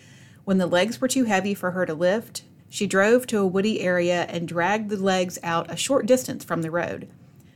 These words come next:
Unfortunately, her car was stuck in the mud and she had to hitch a ride back into town. A few hours later, a farmer doing some rabbit hunting found the legs. After her arrest,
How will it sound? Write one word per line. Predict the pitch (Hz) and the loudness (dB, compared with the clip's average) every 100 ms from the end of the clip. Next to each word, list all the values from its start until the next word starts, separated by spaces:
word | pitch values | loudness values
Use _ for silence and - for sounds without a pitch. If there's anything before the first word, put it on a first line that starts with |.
| _ | _
Unfortunately, | 196 196 - 294 190 165 160 156 - | -4 0 0 0 0 -2 -4 -6 -6
her | 202 | -6
car | 196 233 254 | -2 2 2
was | 208 180 | 2 -2
stuck | 196 196 | -4 0
in | |
the | 226 | 2
mud | 180 151 156 - - | 2 -2 -6 -10 -2
and | 180 175 | 0 0
she | 196 | 0
had | 190 175 | 0 0
to | 170 | -2
hitch | 202 202 | -2 -2
a | 190 | 0
ride | 170 147 147 | 0 0 0
back | 156 165 175 | 0 0 -2
into | 165 | -6
town. | - 147 85 - - - - - - - - | -6 -8 -8 -10 -12 -20 -20 -20 -20 -20 -12
A | 180 | -6
few | 214 208 | 0 4
hours | 185 170 170 | 4 4 2
later, | 185 202 220 226 - | 0 2 2 0 -2
a | 202 | -2
farmer | 226 240 196 160 | 2 2 2 -2
doing | 175 175 175 | -2 -2 -4
some | 175 165 | -6 -4
rabbit | 190 226 151 | -2 -2 -2
hunting | 156 151 156 151 | -6 -6 -6 -8
found | - 175 175 | -2 0 0
the | 147 | -2
legs. | 143 85 - - - - - - - - _ - - | -4 -4 -4 -8 -8 -14 -20 -20 -20 -20 _ -8 0
After | 269 - 349 | 0 0 0
her | 254 185 | 2 2
arrest, | 156 147 185 - | 0 -2 -6 -10